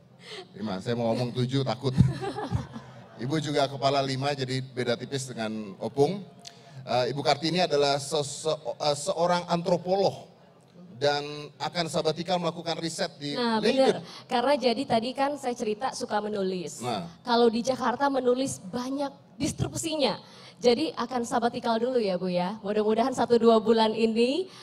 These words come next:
Speaker 2: akan ke Leiden, kemudian juga menerbitkan satu buku lagi. Kali ini menarik karena ada kisah percintaan dua muda-mudi gitu ya, dengan
Speaker 1: Ini novel
Speaker 2: latar
Speaker 1: ya?
Speaker 2: Batavia. Jadi
Speaker 1: Oh,
Speaker 2: novel.
Speaker 1: novel.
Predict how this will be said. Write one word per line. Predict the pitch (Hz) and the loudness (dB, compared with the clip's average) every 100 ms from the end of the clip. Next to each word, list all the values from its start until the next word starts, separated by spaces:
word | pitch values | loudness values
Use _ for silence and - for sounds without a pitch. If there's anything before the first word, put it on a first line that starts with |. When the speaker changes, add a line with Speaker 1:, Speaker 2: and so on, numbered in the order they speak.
| - | -6
Speaker 2:
akan | 202 220 | -2 -2
ke | 214 | -2
Leiden, | 208 202 196 202 240 294 381 | -2 -2 -2 2 2 2 2
kemudian | 262 220 220 233 | 2 2 6 6
juga | 226 220 220 | 4 4 2
menerbitkan | 240 294 311 254 320 330 330 | 2 2 2 0 -2 -2 -2
satu | 330 330 330 | -2 -4 -4
buku | 254 285 | -6 -4
lagi. | 302 254 220 175 202 311 - - - | 2 2 2 -2 -4 -6 -12 -20 -6
Kali | 330 339 320 | -2 0 0
ini | 330 403 | 6 6
menarik | 285 277 311 214 175 - | 6 2 0 -2 -4 -4
karena | 240 302 | -2 0
ada | 262 | -2
kisah | 254 277 240 320 311 - - - - - - - | -4 -6 -2 -2 -2 -4 -18 -20 -20 -20 -18 2
percintaan | 190 - - 277 277 269 - 247 285 370 - - - | 2 2 -2 -2 0 -2 0 -2 0 -2 -4 -20 -16
dua | 220 254 262 254 254 254 269 - - | -2 6 10 10 8 4 0 -8 -14
muda-mudi | 240 269 254 254 262 269 254 | -2 4 6 4 2 0 0
gitu | 214 | 0
ya, | 208 196 | 2 2
dengan | 208 240 | 4 2
Speaker 1:
Ini | 262 | 4
novel | - - | 4 4
Speaker 2:
latar | 165 - | 4 4
Speaker 1:
ya? | 190 - - - | -2 -10 -20 -18
Speaker 2:
Batavia. | - 277 285 302 381 349 214 - | -2 0 2 2 4 4 2 -2
Jadi | 381 427 440 | -2 2 4
Speaker 1:
Oh, | 202 240 | 4 2
Speaker 2:
novel. | 254 240 | 2 2
Speaker 1:
novel. | 196 185 214 233 233 233 240 233 226 220 208 | 2 2 2 2 2 0 0 2 0 0 0